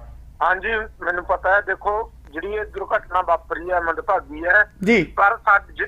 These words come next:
Speaker 1: ਕੀ ਹੈ ਨਾ ਜੀ, ਜਿਹੜੇ ਸਿਆਸੀ ਲੋਕ ਨੇ,
Speaker 2: ਜੀ, ਜੀ।
Speaker 1: ਇਹ ਸਾਡੀਆਂ ਧਾਰਮਿਕ ਆਸਥਾ ਦੇ ਨਾਂ ਦੇ ਉੱਤੇ ਆਪਣੀਆਂ ਸਿਆਸੀ ਰੋਟੀਆਂ ਸੇਕਦੇ ਨੇ।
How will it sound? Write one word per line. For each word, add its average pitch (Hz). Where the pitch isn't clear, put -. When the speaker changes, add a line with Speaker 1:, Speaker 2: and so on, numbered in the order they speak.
Speaker 1:
ਕੀ 240
ਹੈ 214
ਨਾ 196
ਜੀ, 247
ਜਿਹੜੇ 247
ਸਿਆਸੀ 202
ਲੋਕ 208
ਨੇ, 202
Speaker 2:
ਜੀ, 247
ਜੀ। 214
Speaker 1:
ਇਹ 220
ਸਾਡੀਆਂ 208
ਧਾਰਮਿਕ 185
ਆਸਥਾ 190
ਦੇ 196
ਨਾਂ 156
ਦੇ 165
ਉੱਤੇ 196
ਆਪਣੀਆਂ 185
ਸਿਆਸੀ -
ਰੋਟੀਆਂ 202
ਸੇਕਦੇ 147
ਨੇ। 107